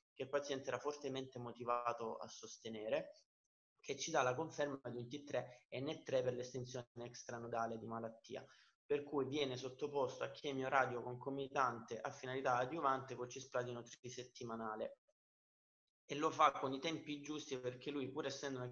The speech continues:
chirurgia particolarmente aggressiva, ha un recupero post-operatorio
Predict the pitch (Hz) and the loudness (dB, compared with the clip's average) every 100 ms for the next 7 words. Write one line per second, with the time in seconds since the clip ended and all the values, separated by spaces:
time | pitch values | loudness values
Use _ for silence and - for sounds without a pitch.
0 | 127 131 131 131 131 135 127 127 - 131 | -6 -8 -6 -8 -4 -4 -2 -6 -4 0
1 | 135 143 127 127 131 147 147 135 - 143 | 0 0 -4 -4 -4 -4 4 4 6 2
2 | 131 135 151 131 127 131 135 135 143 143 | 2 0 0 0 0 0 -4 -4 0 2
3 | 123 113 | 2 0